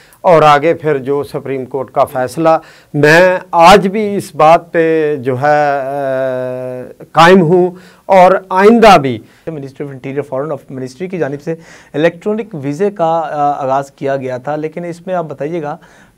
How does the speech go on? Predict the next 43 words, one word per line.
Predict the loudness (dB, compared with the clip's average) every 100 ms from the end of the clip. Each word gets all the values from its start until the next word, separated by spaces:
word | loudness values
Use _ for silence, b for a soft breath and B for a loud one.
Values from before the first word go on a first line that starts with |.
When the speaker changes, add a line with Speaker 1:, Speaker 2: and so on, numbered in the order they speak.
| -2
Speaker 2:
कि, | 0 0
अ, | -4 -6 -8 -4
बारह | -2 -2 -4
शिकायत | -8 -6 -4 -4 -6 -6
वो | -4 -2 -4
जो | -8
मसूल | -12 -6 -6
हुई | -6 -8
हैं, | -8 -8
अब | -8 -10 -10 -12 -12
जो | -6 -4
पाकिस्तान | -4 -8 -10 -10
आना | -10 -10
चाहते | -10 -10 -12
हैं | -12 -14 b b -8
ई | -6
वीज़ा | -6 -4 -4
के | -4
ज़रिए, | -10 -8
उनको | -8 -8
किन | -10
किन | -10 -10
मुश्किलात | -8 -4 -4 -4
का | -8
सामना | -8 -10 -8
करना | -10 -10 -8
पड़ | -8 -8
रहा | -6 -4 -6
है, | -8 B B -12
तो |
असल | -10 -6 -4
में | -4
ये | -6 -8 -10
ई | -8
वीज़ा | -6 -4 -4
में | -6 -10 _ _ _ -4
क्या | -2
मुश्किलात | -2 -6 -2 0 0 -4
पेश | -10 -8
आ | -10
रही | -12
हैं? | -18 -20 _ _ _ _ _ _ _ _ _ _ _
Speaker 1:
अ, | _